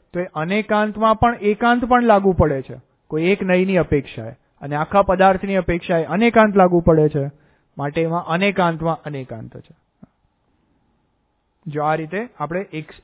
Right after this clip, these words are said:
એકસો એક, એકસો બે, એકસો ત્રણ આ સંબંધભદ્ર આચાર્યના મીનિંગ જોયા. હવે આગળ જો અર્થ, ધર્મી એટલે કે આત્મા મેં અનંત રૂપત્વ હૈ, અર્થાત અનંત ધર્મ હૈ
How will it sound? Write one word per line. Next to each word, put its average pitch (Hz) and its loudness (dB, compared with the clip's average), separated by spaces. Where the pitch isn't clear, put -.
એકસો 160 -4
એક, 190 -2
એકસો 180 -4
બે, 185 0
એકસો 180 -2
ત્રણ 170 -2
આ 143 -6
સંબંધભદ્ર 175 0
આચાર્યના 160 0
મીનિંગ 147 -4
જોયા. 131 -8
હવે 165 0
આગળ 185 2
જો 185 2
અર્થ, 165 -2
ધર્મી 175 4
એટલે 175 -2
કે 190 -4
આત્મા 185 0
મેં 180 0
અનંત 262 6
રૂપત્વ 196 4
હૈ, 156 0
અર્થાત 165 -2
અનંત 220 4
ધર્મ 170 0
હૈ 131 -8